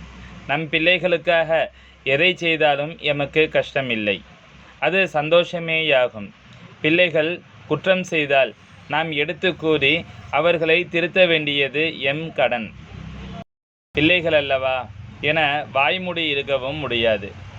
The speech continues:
அப்படி இருந்தால் குற்றம் செய்யப்பட்டவருக்கு நீதி கிடைக்காது. நம் முரீது பிள்ளைகள் நிறைந்த தௌஹீதுடன் சிறப்புடன் வாழ ஹக்கு அருள்பாலிக்குமாக. நம் பிள்ளைகள்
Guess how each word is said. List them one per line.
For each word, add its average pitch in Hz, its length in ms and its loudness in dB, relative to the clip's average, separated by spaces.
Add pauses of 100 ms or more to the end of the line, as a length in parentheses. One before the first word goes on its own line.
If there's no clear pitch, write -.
(120)
அப்படி 170 360 0
இருந்தால் 156 540 2 (300)
குற்றம் 202 340 2
செய்யப்பட்டவருக்கு 165 960 0 (200)
நீதி 160 360 0
கிடைக்காது. 123 640 -2 (540)
நம் 165 200 2
முரீது 175 460 0
பிள்ளைகள் 151 480 2 (400)
நிறைந்த 170 580 0
தௌஹீதுடன் 156 800 0 (380)
சிறப்புடன் 170 680 2
வாழ 143 300 2 (420)
ஹக்கு 151 380 2 (220)
அருள்பாலிக்குமாக. 135 840 0 (840)
நம் 175 220 -2
பிள்ளைகள் 202 480 2